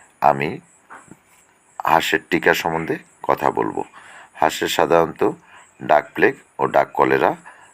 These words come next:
দুটি ভ্যাকসিন করতে হয়। আজকে আমি আমার হাঁসকে ডাক কলেরার ভ্যাকসিন দিব। ডাক কলেরার ভ্যাকসিনটি, আহ, সাধারণত দেখতে কীরকম হয়, আপনাকে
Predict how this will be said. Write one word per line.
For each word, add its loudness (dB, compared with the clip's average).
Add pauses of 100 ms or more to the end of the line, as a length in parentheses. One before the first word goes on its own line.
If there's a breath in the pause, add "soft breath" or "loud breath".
(120)
দুটি 0
ভ্যাকসিন -2
করতে -2
হয়। -6 (320)
আজকে 0
আমি 0
আমার 4
হাঁসকে -2 (600 loud breath)
ডাক 2
কলেরার 4
ভ্যাকসিন -2
দিব। -2 (840 soft breath)
ডাক 2
কলেরার 4
ভ্যাকসিনটি, 2 (640 loud breath)
আহ, 6 (100)
সাধারণত -2
দেখতে 0
কীরকম 2
হয়, -2 (520 loud breath)
আপনাকে 0